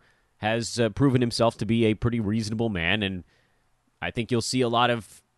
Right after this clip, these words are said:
sports kind of follow the N B A's lead. Wisely so, by the way.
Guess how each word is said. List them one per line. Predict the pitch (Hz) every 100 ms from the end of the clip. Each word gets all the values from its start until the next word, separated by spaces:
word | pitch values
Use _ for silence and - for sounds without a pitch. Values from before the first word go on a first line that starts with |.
| _ _ _ _ _ _ _ _ _ _ _ _
sports | - - - 147 139 - - -
kind | - 127
of | 120
follow | - - 160 160 147 139
the | 127 127
N | 127 120
B | 117
A's | 113 110 90
lead. | 117 123 82 76 - _ _ _ _ _ _ _ _ _ _ _ _ _ _ _
Wisely | 120 147 208 233 175 165
so, | 143 - 226 101
by | 101 95
the | 92
way. | 85 67